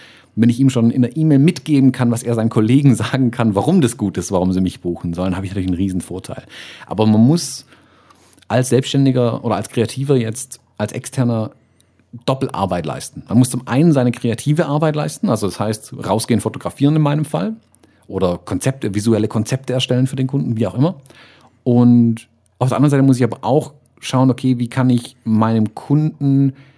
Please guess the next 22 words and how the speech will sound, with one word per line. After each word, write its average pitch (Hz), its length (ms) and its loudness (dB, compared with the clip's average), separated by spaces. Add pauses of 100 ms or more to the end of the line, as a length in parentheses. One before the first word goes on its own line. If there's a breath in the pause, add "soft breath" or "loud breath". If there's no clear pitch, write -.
(240 soft breath)
seine 117 400 0
Arbeit 110 320 -2
erleichtern? 76 500 -8
Wie 113 80 -10
kann 120 160 0
ich - 160 -6
ihm 123 420 2 (180)
Hilfsmittel 143 720 0
an 123 140 2
die 110 120 -2
Hand 135 280 0
geben, 127 360 2
damit 110 300 0
der 95 120 2
Job 123 280 -4
gut 127 240 0
abläuft 113 500 0
oder 110 280 -4 (340 loud breath)
damit 104 220 0
er 113 120 -4
das 113 140 -2
dann 110 220 0